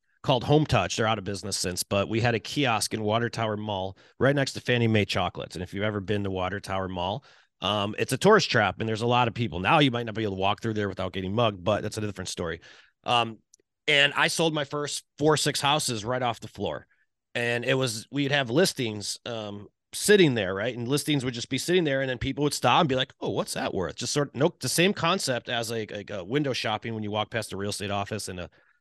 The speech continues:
place you've never been to before. You always say, "Hey, what is that house going for here?" Right? So it was very easy to have these conversations, and I was only twenty-two,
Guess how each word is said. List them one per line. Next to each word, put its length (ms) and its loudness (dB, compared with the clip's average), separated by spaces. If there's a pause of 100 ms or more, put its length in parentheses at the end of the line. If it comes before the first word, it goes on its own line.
(100)
place 220 -2
you've 80 -8
never 220 -8
been 200 2
to 80 2
before. 300 -2
You 100 0
always 200 0
say, 180 -2
"Hey, 140 -2
what 160 -10
is 60 -12
that 120 -10
house 240 -8
going 260 -12
for 220 -12
here?" 160 -10
Right? 220 -6 (520)
So 140 2
it 20 6
was 120 4
very 240 6
easy 380 -6
to 80 -4
have 280 0
these 160 -4
conversations, 880 0
and 120 -2
I 80 0
was 100 0
only 220 2
twenty-two, 640 -4